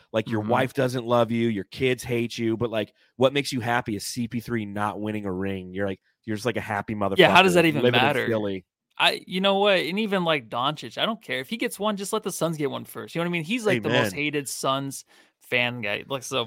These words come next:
Speaker 2: but if
Speaker 1: No,
Speaker 2: he gets
Speaker 1: Pat
Speaker 2: a, if he gets a
Speaker 1: Bev.
Speaker 2: ring, get it after later. I wouldn't care.
Speaker 1: Man, I like what M-, uh, Mike says. "Philly fans, fuck off."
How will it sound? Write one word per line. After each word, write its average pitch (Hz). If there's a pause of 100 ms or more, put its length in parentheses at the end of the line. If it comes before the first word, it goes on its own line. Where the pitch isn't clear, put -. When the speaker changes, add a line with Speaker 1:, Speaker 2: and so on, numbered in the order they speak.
Speaker 2:
but -
if 139
Speaker 1:
No, 110
Speaker 2:
he 113
gets 147
Speaker 1:
Pat 147
Speaker 2:
a, - (100)
if 117
he -
gets 117
a -
Speaker 1:
Bev. 135
Speaker 2:
ring, 196
get 196
it 226
after 143
later. 110 (100)
I 131
wouldn't 127
care. 98 (640)
Speaker 1:
Man, 95 (300)
I 90
like 107
what 104
M-, 98
uh, 90 (120)
Mike 107
says. 95
"Philly 139
fans, 107
fuck -
off." 98